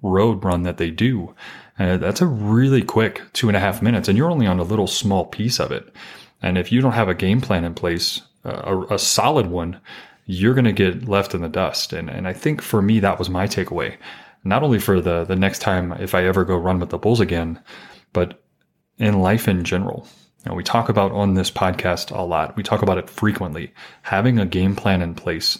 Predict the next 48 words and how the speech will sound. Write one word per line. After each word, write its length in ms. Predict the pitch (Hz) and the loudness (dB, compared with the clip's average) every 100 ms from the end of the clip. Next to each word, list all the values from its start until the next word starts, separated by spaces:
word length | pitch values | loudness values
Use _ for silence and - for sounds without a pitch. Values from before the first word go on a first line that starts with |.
| - | -2
knowing 360 | 101 113 123 | 2 4 4
what 180 | 107 101 | 2 0
you're 140 | 95 92 | -2 -2
doing, 480 | 90 95 95 95 | -2 -2 0 0
actually 480 | 90 101 - 98 90 - - - - _ - | -2 -4 -4 -4 -4 -10 -20 -20 -20 _ -12
executing 600 | 113 - 120 - 92 95 | -6 -2 -2 -4 -8 -8
it. 160 | - 139 - - | -10 -14 -18 -8
Because 320 | 101 - 95 | -4 0 0
I 80 | 98 | 0
think, 260 | 95 131 113 | 0 -2 0
like, 260 | 110 98 | 0 0
being 260 | 107 113 107 | 2 2 2
on 140 | 98 | 0
the 80 | 90 | -2
track 420 | - 101 107 - | -4 -2 -2 -2
with 140 | 90 - | -4 -2
those 200 | 85 82 | -4 -2
bulls, 240 | 120 110 | -2 0
like, 120 | 90 | 0
being 180 | 104 101 | 0 2
on 100 | 92 | 0
the 80 | 82 | 0
road, 440 | 95 131 92 - - - - - - _ _ | 2 2 2 -4 -10 -20 -20 -20 -20 _ _
the 260 | - 82 - | -6 -6 -4
life 380 | 95 107 143 - | 0 2 2 0
comes 260 | 107 90 | 0 2
at 260 | 101 117 - | 2 0 0
you 200 | 85 85 101 | -4 -2 2
really, 240 | 107 101 | 4 4
really 240 | 98 87 | 2 2
quickly. 420 | 82 - 98 87 87 | 0 -2 -2 -4 -6
And 100 | 87 | -6
if 140 | - | -4
you 140 | 104 | -2
don't 420 | 110 101 98 117 117 | -2 2 2 2 0
know 140 | 98 | -2
what 260 | 95 92 101 | 0 -4 -4
your 120 | 92 | -6
next 300 | 92 - - | -6 -6 -2
step 280 | 175 180 95 | 0 0 0
is, 260 | 87 87 | 0 0
you're 120 | 104 | 2
gonna 160 | 127 113 | 2 2
turn, 400 | - 123 135 95 | 0 2 2 2
you're 100 | 98 | 0
gonna 100 | 95 | 0
stutter 300 | - 131 131 | 0 2 2
step 320 | - 92 - | 0 -4 -6